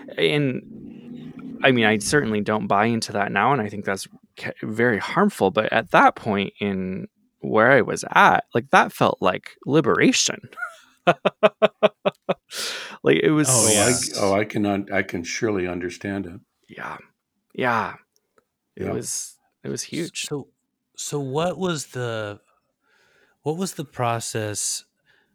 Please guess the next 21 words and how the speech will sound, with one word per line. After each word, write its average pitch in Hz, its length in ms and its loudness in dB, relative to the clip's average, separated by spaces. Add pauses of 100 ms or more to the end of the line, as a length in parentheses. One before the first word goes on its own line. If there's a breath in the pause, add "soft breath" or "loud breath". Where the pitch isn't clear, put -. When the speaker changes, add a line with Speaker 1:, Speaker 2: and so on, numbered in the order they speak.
(160)
Speaker 2:
that, 120 320 -10
I 113 80 -4
mean, 131 320 -2
I 131 160 -2
feel 131 220 -2
like 117 380 -4 (600)
I, 131 560 -2 (140)
I 135 140 -10
grew 110 260 0
up 101 240 0
in 98 320 -6 (200)
conservative 101 500 -4
evangelical 98 640 -8
Christianity 95 840 -10 (220)
to - 100 -14
some 104 220 -8
degree 92 340 -8
or, 92 220 -6 (320)
or 101 220 -6
another. 92 500 -6 (480 soft breath)
And 107 380 -6